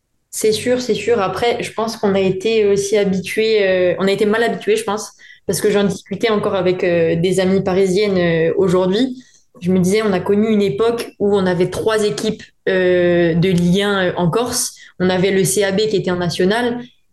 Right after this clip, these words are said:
En fait, on a connu de tellement belles, euh, années qu'aujourd'hui, on se dit, « Ah, mince, et cetera, et cetera. » Mais au final, pour le vivier qu'on a, je trouve qu'on s'en sort quand même pas mal.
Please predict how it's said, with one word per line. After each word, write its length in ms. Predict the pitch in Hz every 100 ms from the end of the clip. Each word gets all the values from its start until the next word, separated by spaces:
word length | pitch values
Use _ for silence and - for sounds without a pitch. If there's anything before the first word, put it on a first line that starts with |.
| - -
En 80 | 190
fait, 120 | 240
on 80 | 208
a 140 | 190
connu 300 | 185 226 233
de 160 | 240 -
tellement 340 | 233 233 233
belles, 800 | 208 226 233 202 196 190 185 180
euh, 40 |
années 460 | 202 202 247 262 - _ _ _ _ -
qu'aujourd'hui, 640 | 208 196 196 202 233 254
on 400 | 202 190 185 185
se 140 | 190 202
dit, « 160 | 185
Ah, 160 | 226 226
mince, 420 | 208 220 233 233
et 80 | 202
cetera, 300 | - 185 202
et 40 | 202
cetera. » 280 | - 220 240
Mais 160 | 208 -
au 80 | 196
final, 600 | - 196 220 240 - - _ -
pour 400 | 262 262 - -
le 140 | 196 196
vivier 400 | 190 196 214 214
qu'on 180 | 196
a, 320 | 190 247 - - _ _ - _ - -
je 100 | -
trouve 260 | - 220 -
qu'on 120 | 185
s'en 160 | 170 175
sort 200 | 202 -
quand 80 |
même 180 | 185 185
pas 120 | 185
mal. 340 | 175 160 165